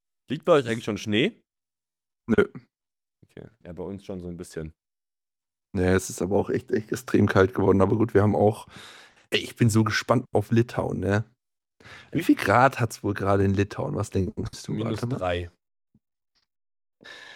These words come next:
Speaker 2: Vilnius. Wobei, eigentlich müsste ich die Stadt schauen, wo wir sind, weil das ist
Speaker 1: Drusin-,
Speaker 2: noch mehr.
Speaker 1: Drusiniskai. Drunini-, Dru-, Drusiniskai.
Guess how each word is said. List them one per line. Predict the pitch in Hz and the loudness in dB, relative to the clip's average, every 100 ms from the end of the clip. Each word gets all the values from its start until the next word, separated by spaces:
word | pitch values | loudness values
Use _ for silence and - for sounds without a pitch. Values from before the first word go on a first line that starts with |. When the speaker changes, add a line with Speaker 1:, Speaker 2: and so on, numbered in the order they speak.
| - - _ - | -20 -20 _ -8
Speaker 2:
Vilnius. | 95 107 117 117 110 95 92 87 - 110 - - - _ - | 0 2 4 4 4 2 0 -4 -10 -16 -14 -18 -20 _ -6
Wobei, | 98 95 | -2 2
eigentlich | 104 123 - | 4 2 4
müsste | 127 123 | 2 2
ich | - | -8
die | - | -4
Stadt | - 123 110 | 0 2 2
schauen, | - 107 104 | 2 4 4
wo | |
wir | 98 | 2
sind, | 95 113 110 | 2 2 2
weil | 95 | 2
das | 101 | 2
ist | 110 113 | 2 0
Speaker 1:
Drusin-, | |
Speaker 2:
noch | 104 - 107 | 0 0 2
mehr. | 104 | 2
Speaker 1:
Drusiniskai. | 98 113 107 104 113 123 110 - - 87 87 85 _ | 2 -4 -8 -4 -4 -2 -6 -8 -8 -6 -6 -8 _
Drunini-, | - 107 104 110 110 - | -12 -10 -8 -8 -10 -14
Dru-, | 95 98 80 | -14 -12 -12
Drusiniskai. | 87 90 92 90 98 110 107 95 - 73 80 78 | -14 -14 -12 -12 -12 -10 -10 -12 -12 -10 -10 -10